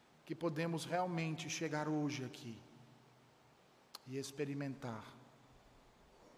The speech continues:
os frutos de sua redenção no agora, os benefícios da sua aliança e do seu sangue derramado sobre nós, pecadores indignos.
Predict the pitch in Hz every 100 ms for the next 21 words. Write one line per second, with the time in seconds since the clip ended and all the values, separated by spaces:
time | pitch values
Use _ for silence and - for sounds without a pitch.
0 | - - - - - 127 - - 175 196
1 | 190 180 175 - - 139 - 151 143 139
2 | 139 135 123 - 123 120 117 - - -
3 | 127 123 117 113 113 110 - - - -
4 | - - - - - 139 135 160 160 156
5 | - 214 202 196 165 165 - 180 180 170
6 | 165 139 139 - 135 113 - - - -
7 | - - - - - - - - - -
8 | - - 143 131 - 143 127 - 135 127
9 | 117 113 - - - - - 120 117 131
10 | 123 117 113 - 127 135 123 117 107 117
11 | - - - - 117 120 113 113 110 107
12 | 101 98 92 90 90 - - -